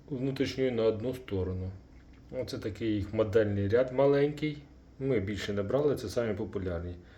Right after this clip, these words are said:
Тобі ж двісті п'ятий, як ви його називаєте. Ось бачите, який він. От такий. Потім двісті шостий. З ексцентриком на одну сторону.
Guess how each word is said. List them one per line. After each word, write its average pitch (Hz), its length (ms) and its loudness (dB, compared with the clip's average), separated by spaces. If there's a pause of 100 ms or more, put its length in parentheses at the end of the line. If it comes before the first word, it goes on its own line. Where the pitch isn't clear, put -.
(440)
Тобі 95 300 0
ж 90 140 -6
двісті 113 580 -4
п'ятий, 101 640 -2 (200)
як - 180 -8
ви 139 120 0
його 131 160 2
називаєте. 139 800 0 (260)
Ось 101 80 -8
бачите, 123 420 -6
який 98 340 -8
він. 90 140 -8 (720)
От 101 220 -10
такий. 98 520 -10 (420)
Потім 113 440 -2
двісті 110 500 -4
шостий. 104 840 -6 (1000)
З - 100 -12
ексцентриком 127 680 -2
на 131 60 2
одну 127 260 -2
сторону. 123 580 -6